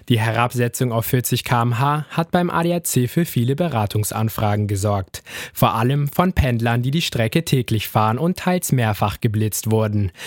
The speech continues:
Das niedrigere Tempo sei aus Sicherheitsgründen richtig. Allerdings fehle durch den unsichtbaren Blitz der erzieherische Effekt, teilt der A D A C mit.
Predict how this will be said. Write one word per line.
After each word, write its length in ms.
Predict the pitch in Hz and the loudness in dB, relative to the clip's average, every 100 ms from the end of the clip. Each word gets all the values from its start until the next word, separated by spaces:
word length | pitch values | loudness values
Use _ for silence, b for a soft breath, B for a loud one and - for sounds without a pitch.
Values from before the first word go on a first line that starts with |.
| B B | B B
Das 220 | - 117 | 0 2
niedrigere 520 | 123 113 117 113 110 120 | 0 0 0 0 0 0
Tempo 560 | 135 135 135 143 135 139 | 0 0 2 0 0 0
sei 240 | 151 170 | 0 0
aus 180 | 185 - | -2 -2
Sicherheitsgründen 960 | 139 147 143 151 - - 143 147 180 | -2 0 0 -2 -4 -2 0 0 0
richtig. 580 | 180 123 - 107 98 - B B B | 0 0 0 -2 -2 -4 B B B
Allerdings 640 | - 113 101 117 123 113 - | 0 0 2 2 0 -2 -8
fehle 320 | - - 160 170 | -2 2 2 2
durch 200 | 175 - | -2 -2
den 140 | 135 | -2
unsichtbaren 640 | 139 127 123 - 107 110 | 0 -2 0 0 0 0
Blitz 340 | 104 135 139 - | 0 -2 -2 0
der 200 | 127 127 | 0 2
erzieherische 720 | 170 - 127 120 123 - 143 | -2 0 0 0 0 -2 -2
Effekt, 560 | 170 - 104 98 - - | -2 0 -2 -2 -8 -4
teilt 280 | 113 107 | -2 0
der 120 | 117 104 | 0 0
A 80 | |
D 140 | 107 107 | 0 0
A 80 | 98 | -2
C 240 | - 110 | 0 0
mit. 340 | 107 98 - | 0 -2 -8